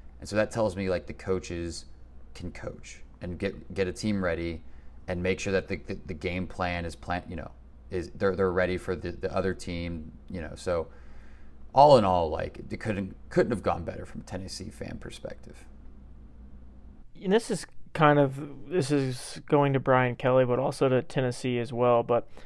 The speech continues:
Speaker 2: when you have coaches that are making decisions, like, constantly going for it on fourth down when they could be taking points,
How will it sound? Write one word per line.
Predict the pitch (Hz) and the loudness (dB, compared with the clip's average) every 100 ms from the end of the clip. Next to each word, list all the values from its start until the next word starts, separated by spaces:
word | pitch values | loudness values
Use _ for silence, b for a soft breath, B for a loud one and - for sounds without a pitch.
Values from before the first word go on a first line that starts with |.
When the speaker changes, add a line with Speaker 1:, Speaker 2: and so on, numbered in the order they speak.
| b b b b | b b b b
Speaker 2:
when | 156 147 143 | 4 6 6
you | 170 | 6
have | 233 190 | 4 2
coaches | - 135 139 151 147 143 | 6 6 8 6 4 8
that | 135 127 | 8 8
are | 127 | 6
making | 123 123 123 131 127 | 4 0 0 -2 0
decisions, | 123 - 127 117 123 120 117 113 - | -2 0 -2 0 0 -2 -4 -8 -4
like, | 120 - | -2 -2
constantly | - 147 160 160 160 151 139 | 2 6 6 6 0 2 2
going | 135 131 131 | 4 2 0
for | 131 127 | 2 2
it | |
on | 123 123 | 2 -2
fourth | - 135 120 - | 0 0 0 4
down | 127 127 120 120 b b b b - | 6 6 4 2 b b b b -4
when | 131 127 | 2 6
they | 123 | 4
could | - 139 | 6 6
be | 139 131 | 6 6
taking | 135 127 127 | 6 4 0
points, | - 123 113 | -2 -2 -2